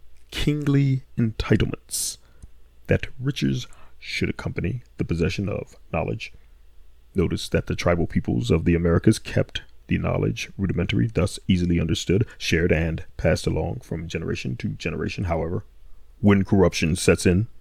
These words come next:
the knowledge is filled with needless complications in order for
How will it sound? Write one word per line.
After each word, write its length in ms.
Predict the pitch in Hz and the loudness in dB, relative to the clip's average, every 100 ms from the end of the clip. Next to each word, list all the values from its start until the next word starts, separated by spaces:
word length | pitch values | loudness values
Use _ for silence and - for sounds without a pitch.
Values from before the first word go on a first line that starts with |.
| - - - - | -20 -20 -20 0
the 80 | - | 4
knowledge 400 | 87 87 85 87 | 6 4 2 0
is 140 | 87 - | -2 2
filled 340 | - 87 85 | 4 4 4
with 300 | 71 71 - - - | 0 -4 -6 -16 -2
needless 640 | 90 92 95 95 110 - | 4 6 6 4 2 2
complications 760 | - 87 - - 92 - - - | 0 2 2 2 2 0 -4 -4
in 120 | 107 | 0
order 240 | 92 87 90 | 2 2 2
for 240 | - 85 | 2 2